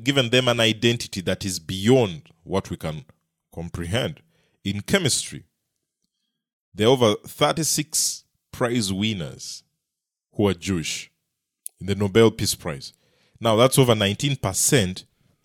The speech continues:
of the total, the world total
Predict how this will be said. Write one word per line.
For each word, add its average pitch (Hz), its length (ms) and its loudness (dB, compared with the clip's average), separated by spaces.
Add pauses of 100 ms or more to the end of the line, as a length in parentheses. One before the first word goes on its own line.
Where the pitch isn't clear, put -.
(240)
of 90 220 0
the 95 120 0
total, 120 600 0 (420)
the 98 120 -4
world 110 440 2
total 110 320 -4